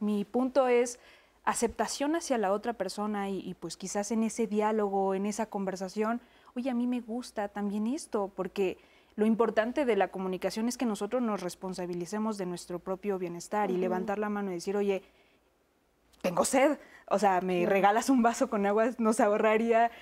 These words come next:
Speaker 1: meses de terapia quizás", ¿no?
Speaker 2: Ujú.
Speaker 1: Entonces,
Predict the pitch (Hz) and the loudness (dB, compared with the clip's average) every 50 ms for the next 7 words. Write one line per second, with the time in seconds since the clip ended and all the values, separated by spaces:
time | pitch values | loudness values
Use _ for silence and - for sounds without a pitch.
0 | - - - - - 220 220 226 226 226 254 226 196 208 185 - 190 185 202 226 | -20 -20 -18 -8 -2 2 2 2 4 2 2 2 2 2 2 2 4 4 4 4
1 | 226 240 214 202 - 208 208 - 190 208 240 220 202 202 202 226 247 269 240 220 | 4 2 0 2 2 -2 0 2 2 2 2 2 0 -2 0 0 2 0 2 4
2 | 220 214 214 208 220 220 226 220 | 2 2 4 6 6 6 6 4